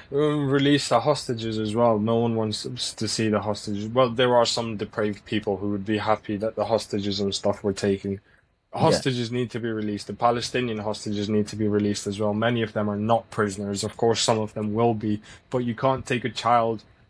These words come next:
Speaker 1: uh, to jail for collecting rainwater and pretend these are legitimate, um, prisoners. There's a ninety-seven or, no, ninety-nine percent conviction rate. That just doesn't happen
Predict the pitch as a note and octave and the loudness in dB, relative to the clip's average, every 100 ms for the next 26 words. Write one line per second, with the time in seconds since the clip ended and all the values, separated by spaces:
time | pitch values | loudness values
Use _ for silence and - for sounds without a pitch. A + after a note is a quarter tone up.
0 | _ A#2+ A2+ A2 G#2+ A#2+ A#2+ A#2 A2 A#2 | _ -6 -2 -2 -4 -2 4 4 4 -2
1 | G2 A#2+ A2+ - A2+ G#2+ A2+ G#2+ G#2 G2+ | -4 -2 -2 -4 -4 -2 0 2 2 2
2 | G#2+ G2+ - G2+ G#2+ G#2 G2+ G2+ G#2 G#2 | -2 -4 -4 0 2 2 2 2 2 4
3 | G#2 G2 G#2 - G#2 G2+ - - _ - | 2 2 0 0 -2 -2 -8 -20 _ 0
4 | G#2+ G2+ G2 F#2+ F#2+ - - - - C3+ | 4 4 2 -6 -10 -14 -18 -16 0 0
5 | A2+ A2 G2+ G2+ G2+ G#2+ A2+ A2+ A#2+ A#2 | 2 -2 -2 -4 -4 -4 -4 0 0 0
6 | A2+ A2 - B2 A2 A2 G#2 G#2 - - | -2 -8 -2 0 0 -2 -4 -8 -12 -12
7 | - D#3 C3 - C#3 D3 D#3 D3 C3+ C3+ | -2 0 0 -4 -2 2 2 0 -4 0
8 | C#3 C3+ B2 A2+ A2+ G2 A#2 G#2 A2+ - | 0 -2 -6 -6 -8 -8 -4 -2 0 0
9 | G#2+ F#2 F#2 F#2+ - _ - - _ _ | -2 -2 -4 -4 -8 _ -20 -20 _ _
10 | C#3+ E3+ E3 C#3+ C3+ C#3 B2 B2 C3+ - | -4 -2 -2 0 2 2 2 0 0 -2
11 | G2+ | -8